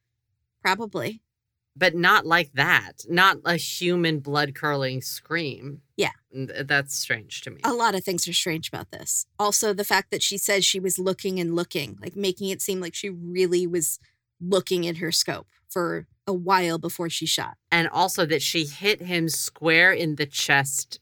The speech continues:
Speaker 2: in a, a kill shot.
Speaker 1: Yeah.
Speaker 2: That's shocking to me because that, I mean, you gotta be aiming for that, right?
Speaker 1: Yeah, but she would be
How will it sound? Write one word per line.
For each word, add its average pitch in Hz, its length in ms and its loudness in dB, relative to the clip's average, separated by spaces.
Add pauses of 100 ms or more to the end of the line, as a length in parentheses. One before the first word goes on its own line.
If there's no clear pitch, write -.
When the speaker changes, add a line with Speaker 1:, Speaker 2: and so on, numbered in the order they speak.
(360)
Speaker 2:
in 147 360 -2
a, 151 200 6
a 151 140 2
kill 143 400 0
shot. - 560 -6 (280)
Speaker 1:
Yeah. 190 180 2 (440)
Speaker 2:
That's 175 340 4
shocking 127 520 0
to 131 140 -12
me - 240 -20 (300)
because 143 420 0
that, 165 260 4 (180)
I 147 80 0
mean, 135 400 0 (360)
you 160 160 -2
gotta 170 220 6
be 151 200 2
aiming 147 420 4
for - 180 -2
that, 113 320 -2 (120)
right? 139 380 6
Speaker 1:
Yeah, 294 320 4
but 208 160 -2
she 254 180 0
would 247 340 0
be 233 220 2